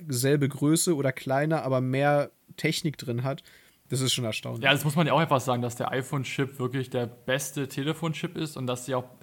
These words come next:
Speaker 2: eigentlich fast bald den besten MacBook-Chip haben, also den besten, äh, Laptop-Chip.
Speaker 1: P C-Chip?
Speaker 2: Also der P C-Chip,
Speaker 1: Oder Laptop-Chip,
Speaker 2: Laptop-Chip.
Speaker 1: genau.
Speaker 2: Ist extrem krass. Die, also die Apple-Bran-, also Apple selber als Branchen-, äh, Typ, was die jetzt alles machen, sowohl in der Autoindustrie,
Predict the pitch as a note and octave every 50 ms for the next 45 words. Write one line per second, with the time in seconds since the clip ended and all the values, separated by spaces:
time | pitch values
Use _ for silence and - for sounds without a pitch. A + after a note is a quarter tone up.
0 | - - B2+ C3 C3 B2 - - C3+ B2+ - - - B2+ B2+ C3 C3 B2 A2 B2+
1 | A#2+ - - B2 A#2+ A#2+ B2 C3 - - - - E3 D#3+ - - - E3 E3+ -
2 | E3 D#3+ D#3+ D#3+ C#3+ B2 A#2 A#2+ A#2 A#2 A#2+ A#2 - A#2 A2 - - - B2 A#2+
3 | A#2 A2+ A2 - - - _ _ _ _ _ _ _ _ _ _ _ _ _ -
4 | C3 C3+ C3+ - - F#3 F3 - - - F#3+ F3+ F3+ - - - _ _ _ -
5 | - B2+ B2 A#2 - B2+ - C#3+ D3 D3 - D#3+ A#2+ B2+ C3 C3+ B2 F#3 D#3+ B2+
6 | - - B2 A#2+ A#2+ C3 - - - - - - - - _ _ - C3+ C3 B2
7 | D#3+ D#3 - - - D3+ C#3+ D3 - D3 D#3 D3 - - C#3+ C#3 C3+ C3+ C#3+ C#3
8 | B2 C3 C3+ C#3+ - - - F3+ D#3 B2 A2+ A#2+ C3 D3 D#3+ D3+ C3+ C3+ - -
9 | - E3 C#3+ A#2 B2 C3+ D3 D#3+ - C3 B2 - - - C3 C#3 D#3+ E3 D#3 E3
10 | E3+ E3 D#3 - - C#3 C3+ C3+ C3 - - _ _ - - - E3 E3 - C#3
11 | C3 - - C#3+ C#3 C3 C3 B2+ - C3 C3 C#3+ D3+ D#3+ D3 C3 B2+ C3+ C3+ C3
12 | B2+ G#2+ A#2 C#3 D3 D#3+ E3 D#3+ D#3+ D#3 - - E3 E3 D#3+